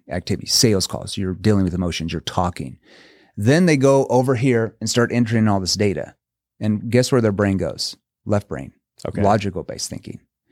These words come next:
Speaker 1: So you go from right brain thinking on a sales call, two minutes later, you're logically thinking, entering data.
Speaker 2: Yeah.
Speaker 1: The mind going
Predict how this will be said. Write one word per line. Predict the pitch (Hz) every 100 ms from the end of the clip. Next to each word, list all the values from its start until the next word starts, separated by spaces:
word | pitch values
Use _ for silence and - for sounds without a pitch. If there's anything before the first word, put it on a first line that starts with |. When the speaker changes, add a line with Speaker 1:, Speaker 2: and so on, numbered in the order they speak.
| _ _
Speaker 1:
So | - 127 110 -
you | 113
go | 107
from | 107 98 85
right | 113 151
brain | 139 135
thinking | 131 117 127
on | 113
a | 92
sales | 117 107
call, | - 82 82 _ _
two | - 139
minutes | 131 -
later, | 117 107 104
you're | 104 101 92 _ _
logically | 104 107 117 110 101
thinking, | 92 104 95 95 92 _
entering | 113 104 98
data. | 87 107 95 65 _ _ -
Speaker 2:
Yeah. | - - _ _ _ _ _
Speaker 1:
The | - 113 127
mind | 123 131 139 101 55 - - - - _ _ -
going | 107 110 120 101